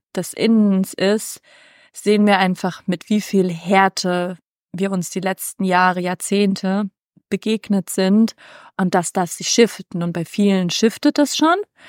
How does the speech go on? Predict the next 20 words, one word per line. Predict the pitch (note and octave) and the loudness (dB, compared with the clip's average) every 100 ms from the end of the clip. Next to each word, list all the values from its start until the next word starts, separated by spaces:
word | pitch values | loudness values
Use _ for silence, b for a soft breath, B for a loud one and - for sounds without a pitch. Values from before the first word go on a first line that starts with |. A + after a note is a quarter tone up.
| B B B B | B B B B
und | G3 | 0
gleichzeitig | F#3 F3+ A3 F#3+ - | 0 2 0 0 0
darf | G3 - | -2 0
das | F#3 - | -2 2
Außen | G3 F#3+ - | 4 4 0
hinterherkommen. | F#3 F#3 F3+ F#3 G3 E3+ - F3 F#3 G3 E3 _ B B B B | 0 2 0 2 2 2 -2 -8 -6 -10 -12 _ B B B B
So | - F3+ | -6 -6
bedeutet, | F3 G3 F#3+ F#3+ E3+ | 0 2 2 0 -6
was | F#3+ - | -6 -6
wir | G3+ | -6
jetzt | G3+ - - | -6 -8 -8
sehen, | G#3 G#3 G#3+ A3 G#3 - _ _ _ | -4 -2 0 -2 -4 -8 _ _ _
ist | - G3+ - - _ | 0 0 -2 -10 _
vielleicht | - F3+ F3 F3 - | -8 -4 -2 -2 -6
das | F3+ - | -10 -10
Resultat | F#3 F3 F3 - E3+ E3+ E3 - _ _ _ - | -8 -6 -6 -2 0 2 -2 -12 _ _ _ -6
der | F3+ | -4
letzten | F3 F3+ - - E3+ | -2 -6 -12 -6 -4
Jahrzehnte. | E3+ F3 - G3 G3+ A#3 C4 C#4+ _ B B B B B B - | -4 -4 0 4 4 4 4 2 _ B B B B B B 2
Und | F#3+ F3+ F3+ E3+ | 4 4 2 -2